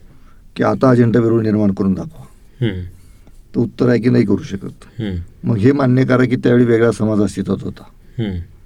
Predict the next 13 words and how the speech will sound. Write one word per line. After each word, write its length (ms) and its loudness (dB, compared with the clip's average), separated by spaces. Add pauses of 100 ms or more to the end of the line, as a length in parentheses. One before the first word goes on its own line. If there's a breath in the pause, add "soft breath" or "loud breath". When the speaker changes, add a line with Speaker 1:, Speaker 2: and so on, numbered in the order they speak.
(460 soft breath)
Speaker 1:
तुम्ही 160 2
आत्ता 200 0
करू 180 4
शकत 360 2
नाही, 120 0
तुम्ही 160 2
म्हणता 320 2
मी, 80 2
आम्ही 200 2
अत्याधुनिक 480 2
समाज 300 0
आहोत 360 -6
Speaker 2:
हम्म. 200 -4